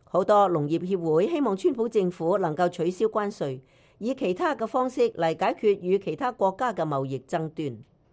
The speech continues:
不過，身為共和黨選民嘅農場主羅素對美國之音話，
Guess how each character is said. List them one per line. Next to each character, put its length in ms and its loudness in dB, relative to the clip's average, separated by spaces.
不 100 -2
過， 300 -2
身 200 0
為 120 0
共 240 0
和 160 2
黨 260 2
選 200 2
民 280 -2
嘅 320 0
農 160 -2
場 240 -2
主 140 -6
羅 340 2
素 240 0
對 160 0
美 140 0
國 160 -2
之 180 -8
音 160 -2
話， 260 -6